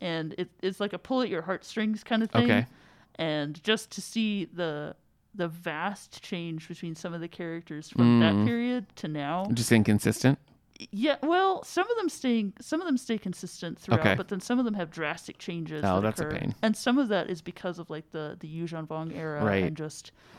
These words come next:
Speaker 1: all of the impact that that had
Speaker 2: Yeah.
Speaker 1: on them. So, and,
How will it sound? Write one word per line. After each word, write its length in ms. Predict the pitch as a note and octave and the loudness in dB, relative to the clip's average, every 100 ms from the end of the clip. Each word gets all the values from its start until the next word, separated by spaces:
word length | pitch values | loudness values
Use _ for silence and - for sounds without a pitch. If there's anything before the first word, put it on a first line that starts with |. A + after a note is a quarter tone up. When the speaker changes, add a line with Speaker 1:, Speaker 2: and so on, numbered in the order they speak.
| - - - | -20 -18 2
Speaker 1:
all 160 | F#3+ F#3+ | 4 4
of 60 | |
the 180 | E3 F3 | 2 0
impact 400 | F#3+ A3 E3+ D3+ | 0 2 0 -2
that 100 | D#3+ | -10
that 180 | D3 - | -10 -4
had 100 | - | 2
Speaker 2:
Yeah. 180 | - - D3 | 2 2 0
Speaker 1:
on 140 | C#3+ | -4
them. 280 | C#3+ C3+ D#3+ _ _ _ _ - _ _ | -8 -8 -10 _ _ _ _ -20 _ _
So, 280 | - G3 F3+ | 2 2 6
and, 240 | A#3+ A#3 | 6 6